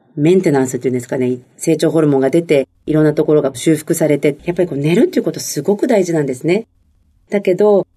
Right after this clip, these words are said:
現代人やっぱ運動不足の人も多いし、お風呂に浸からないとかね、あとストレスがたくさんかかってて、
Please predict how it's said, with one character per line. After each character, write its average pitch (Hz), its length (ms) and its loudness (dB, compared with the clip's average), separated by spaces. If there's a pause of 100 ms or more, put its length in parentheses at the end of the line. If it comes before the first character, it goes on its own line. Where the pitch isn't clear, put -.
(120)
現 214 200 2
代 247 140 4
人 202 100 2
や 180 60 2
っ - 20 -4
ぱ 170 100 2
運 180 140 4
動 202 100 4
不 190 120 0
足 196 220 2
の 170 100 4
人 165 160 0
も 151 140 2
多 160 60 4
い 165 140 2
し、 143 360 -2 (220)
お 185 60 -2
風 190 140 0
呂 180 80 4
に 156 80 0
浸 - 120 -8
か 156 160 0
ら 151 140 2
な 151 120 2
い 147 100 0
と 139 120 -6
か 151 140 -6
ね、 247 240 2 (260)
あ - 80 -14
と - 80 -8
ス - 80 -8
ト 180 80 0
レ 160 80 2
ス 151 120 -2
が 151 100 -2
た 151 100 -4
く 156 60 -16
さ 160 120 -2
ん - 40 -2
か 156 80 -2
か 160 120 -4
っ 165 40 -4
て 160 100 0
て、 151 140 -2